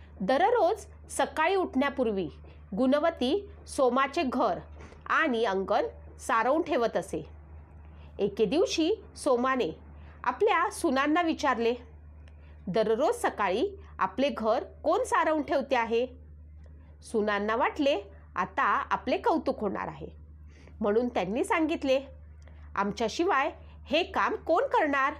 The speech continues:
पण सोमाने सुनांच्या बोलण्यांवर विश्वास ठेवला नाही आणि हे जाणून घेण्यासाठी ती संपूर्ण रात्र पहारा देत बसली. कोण आहे जो दररोज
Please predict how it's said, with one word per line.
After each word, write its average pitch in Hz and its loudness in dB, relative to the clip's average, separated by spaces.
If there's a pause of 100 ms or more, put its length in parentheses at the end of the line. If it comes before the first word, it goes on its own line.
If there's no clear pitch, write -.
(800)
पण 427 4 (280)
सोमाने 285 2 (200)
सुनांच्या 262 0
बोलण्यांवर 190 0 (340)
विश्वास 254 -2
ठेवला 277 2
नाही 240 -2 (800)
आणि 277 2 (260)
हे 339 2
जाणून 262 2
घेण्यासाठी 226 0 (420)
ती 311 2
संपूर्ण 302 0
रात्र 247 0
पहारा 262 -2
देत 220 2 (100)
बसली. 185 -4 (840)
कोण 415 6
आहे 269 2 (380)
जो 285 2
दररोज 262 2